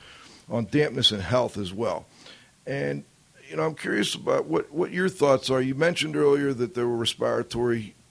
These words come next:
issues that have been clearly, uh,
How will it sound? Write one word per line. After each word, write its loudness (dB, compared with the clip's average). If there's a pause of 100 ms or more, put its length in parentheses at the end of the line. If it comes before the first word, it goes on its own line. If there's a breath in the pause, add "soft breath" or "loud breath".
(100)
issues -2
that -2
have -2 (300)
been -4
clearly, 0 (640 soft breath)
uh, -12